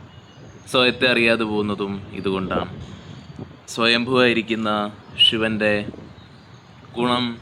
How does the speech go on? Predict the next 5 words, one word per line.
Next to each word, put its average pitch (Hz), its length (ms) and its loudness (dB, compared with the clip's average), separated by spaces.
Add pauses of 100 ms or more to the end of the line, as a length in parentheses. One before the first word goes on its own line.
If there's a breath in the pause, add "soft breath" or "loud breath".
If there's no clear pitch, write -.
(600)
ശാന്തിയുടെയും 104 800 2 (500)
ആനന്ദത്തിൻ്റെയും 98 880 -2 (200)
സ്നേഹത്തിൻ്റെയുമാണ്. 95 960 -6 (880)
മനസ്സിലാണ് 117 540 2 (100)
ഗുണമുള്ളത്, 95 640 -6